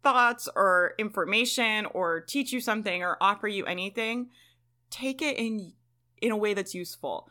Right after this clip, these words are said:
Some of the things I say will be very useful to you, and other things might just not be useful and not, might not apply to you at all. And that's true for every teacher you're gonna have throughout your entire business journey.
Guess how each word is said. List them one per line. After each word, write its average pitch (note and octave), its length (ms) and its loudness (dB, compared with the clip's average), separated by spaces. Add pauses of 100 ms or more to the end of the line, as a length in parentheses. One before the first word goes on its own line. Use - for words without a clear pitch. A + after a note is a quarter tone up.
(140)
Some C4 240 0
of C#4+ 60 2
the D4 100 2
things A#3 280 -2
I G#3 100 0
say G3 380 0
will G3 160 -2
be G#3 160 -6
very F#3+ 260 0
useful F#3 460 -6
to G#3+ 100 -12
you, F3+ 460 -2
and G#3 240 -4
other A#3+ 180 2
things A3 340 -2
might G3 380 0
just G#3 220 -6
not F#3+ 240 2
be G#3 80 -6
useful G3 460 -4
and F#3 160 -2
not, F#3 220 0
might G3 220 0
not F#3+ 240 4
apply F#3+ 320 2
to A3 60 -4
you A3 180 -4
at F3+ 180 4
all. F3 360 0
And G3+ 100 -8
that's F#3+ 220 -6
true A#3+ 160 -8
for - 240 -6
every G3+ 280 -6
teacher F#3 300 -10
you're E3+ 140 -4
gonna E3+ 180 -4
have E3 340 -4
throughout E3 220 -6
your D#3+ 140 -4
entire D#3+ 400 -6
business - 420 -10
journey. - 400 -14